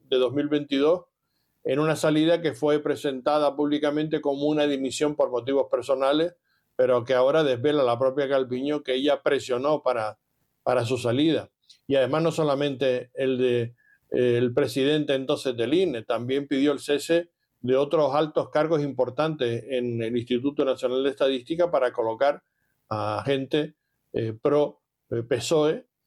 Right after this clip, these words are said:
y pro, eh, Sánchez, eh, y, y manipular, como decimos, toda la información. Los datos del ine, eh, que son como, bueno, como los publicados esta semana,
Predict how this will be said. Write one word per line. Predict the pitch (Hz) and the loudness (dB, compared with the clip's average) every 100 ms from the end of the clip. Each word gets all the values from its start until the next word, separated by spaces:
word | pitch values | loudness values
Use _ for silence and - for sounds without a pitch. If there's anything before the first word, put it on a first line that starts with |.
| _ _ | _ _
y | 135 123 | -6 -6
pro, | 120 135 139 151 143 127 | -2 0 2 0 0 -2
eh, | |
Sánchez, | 120 156 156 120 156 196 165 _ _ _ _ | -2 0 0 0 -2 -4 -8 _ _ _ _
eh, | 151 123 113 110 | -4 -2 -2 -4
y, | - 127 120 117 160 | -2 -2 0 0 0
y | 151 | 2
manipular, | 147 143 127 131 139 139 | 2 0 -2 0 0 0
como | 139 127 | -2 -4
decimos, | 120 135 127 | -4 -4 -4
toda | 139 135 | 2 0
la | 120 | 0
información. | 117 120 113 107 120 113 | -4 -6 -6 -6 -4 0
Los | 120 | 0
datos | 131 165 175 | 2 2 2
del | 165 156 | 2 2
ine, | 170 180 226 - _ _ _ _ - | 2 0 -2 -6 _ _ _ _ -4
eh, | 127 127 123 123 | 0 2 0 0
que | 131 123 120 | 2 2 0
son | 165 170 180 | 0 0 0
como, | 185 170 143 | 0 2 2
bueno, | 139 175 165 | 2 2 2
como | 135 127 | 0 0
los | 127 123 | -2 -2
publicados | 135 131 123 156 175 | -2 0 2 4 4
esta | 165 160 | 2 -2
semana, | - 147 151 185 208 | -2 -2 0 0 -2